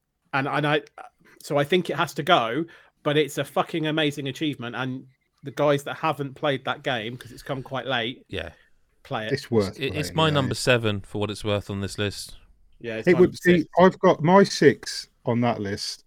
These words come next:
Speaker 3: are,
Speaker 2: I
Speaker 3: uh,
Speaker 2: wouldn't,
Speaker 3: yeah,
Speaker 2: I
Speaker 3: yeah.
Speaker 2: wouldn't give us the six yet.
Speaker 3: No,
Speaker 2: Just don't
Speaker 3: okay,
Speaker 2: shoot
Speaker 3: but
Speaker 2: your
Speaker 3: I,
Speaker 2: hand.
Speaker 3: I, if I, if I was not putting Cookie
Speaker 1: But if Cookie
Speaker 3: Cookie
Speaker 1: Cutter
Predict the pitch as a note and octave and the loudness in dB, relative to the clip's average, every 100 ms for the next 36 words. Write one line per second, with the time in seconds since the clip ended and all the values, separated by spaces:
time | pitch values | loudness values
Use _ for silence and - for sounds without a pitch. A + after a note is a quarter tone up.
0 | _ _ B2+ G#2+ G2+ G2+ - _ - A#2 | _ _ -4 -2 -2 -4 -8 _ -6 0
1 | C#3 D3+ C3+ C3+ C#3 F3 F3+ A#2+ A2+ A2+ | 2 0 0 0 4 4 2 0 -4 -2
2 | A2 - G#2+ G#2+ G#2 - - - G2 F#2 | -2 -4 -8 -6 -8 -10 -18 -10 -6 -6
3 | - D#3 D#3+ D#3 D3 D#3+ A2+ G2+ G2+ G2+ | -4 -2 2 4 4 4 0 -2 0 2
4 | C#3+ D3 D#3 C3+ - - - _ E3+ F#3+ | 2 4 2 0 -12 -20 -20 _ 2 4
5 | - - - F3+ C3+ F3 F3+ D3+ C3+ E3+ | 2 -4 -8 -6 0 2 2 0 0 0
6 | E3 D#3 G3+ - G#3 E3 D3+ C#3 _ _ | 2 2 0 2 0 0 -4 -8 _ _
7 | - D#3 - _ _ - - - - _ | -6 -6 -6 _ _ -20 -20 -20 -20 _
8 | E3 F3+ - C4 C4 - | 0 0 2 0 2 4